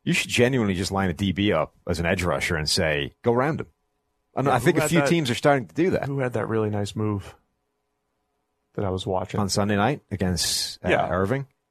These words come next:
Speaker 2: Oh, that's what, yeah, it was,
Speaker 1: Yeah, yeah.
Speaker 2: oh, it was Kenny Moore.
Speaker 1: Right.
Speaker 2: Kenny Moore had that really
Speaker 1: Just went
Speaker 2: nice
Speaker 1: right
Speaker 2: little
Speaker 1: around him.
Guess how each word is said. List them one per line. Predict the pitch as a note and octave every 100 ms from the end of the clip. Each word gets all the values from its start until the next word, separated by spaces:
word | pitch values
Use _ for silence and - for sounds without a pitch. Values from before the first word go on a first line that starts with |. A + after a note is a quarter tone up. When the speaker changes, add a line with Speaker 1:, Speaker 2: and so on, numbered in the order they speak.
| _ _
Speaker 2:
Oh, | E3 C3
that's | B2+ C3+
what, | B2+ B2
yeah, | A#2+
it | G#2
was, | A#2+
Speaker 1:
Yeah, | B2+
yeah. | C#3
Speaker 2:
oh, |
it |
was | A2+
Kenny | D#3+ C3+
Moore. | D3+ B2+ D2+ _
Speaker 1:
Right. | C#3 B2+ -
Speaker 2:
Kenny | A#2
Moore | A#2 C3
had | G#2
that | G2
really | G2+ G#2
Speaker 1:
Just |
went | C#3 C3
Speaker 2:
nice |
Speaker 1:
right | D3
Speaker 2:
little | C#3
Speaker 1:
around | D3
him. | B2